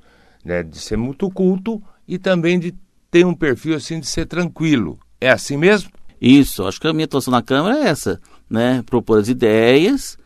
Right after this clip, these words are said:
Speaker 2: ser um perfil conciliador, mas também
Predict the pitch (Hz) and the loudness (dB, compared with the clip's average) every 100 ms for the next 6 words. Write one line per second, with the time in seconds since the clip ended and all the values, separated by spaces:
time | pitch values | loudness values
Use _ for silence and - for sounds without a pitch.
0 | - - _ - 123 120 117 107 101 78 | -20 -20 _ 0 4 4 4 0 -4 -10
1 | - 113 - 104 104 92 - 120 - 131 | -4 -4 -2 -2 -2 -2 -2 -2 0 -2
2 | 175 151 139 190 294 - - - _ - | 0 4 4 4 0 -6 -14 -20 _ -4
3 | 214 - 339 180 170 233 | -2 0 0 2 4 4